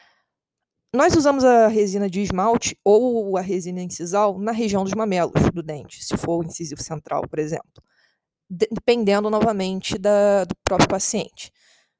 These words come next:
Para dentições mais translúcidas, a resina incisal é melhor, e para as mais opacas, a resina de esmalte é uma melhor escolha.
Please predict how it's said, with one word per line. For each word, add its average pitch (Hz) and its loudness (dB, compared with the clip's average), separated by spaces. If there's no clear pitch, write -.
Para 247 -2
dentições 226 -4
mais 214 -4
translúcidas, 208 0
a 196 -2
resina 196 -2
incisal 190 0
é 190 0
melhor, 233 0
e 196 -8
para - -4
as 190 -2
mais 170 -6
opacas, 202 -4
a 180 0
resina 175 -2
de 175 -6
esmalte 175 -4
é 180 -2
uma 180 0
melhor 175 0
escolha. - -6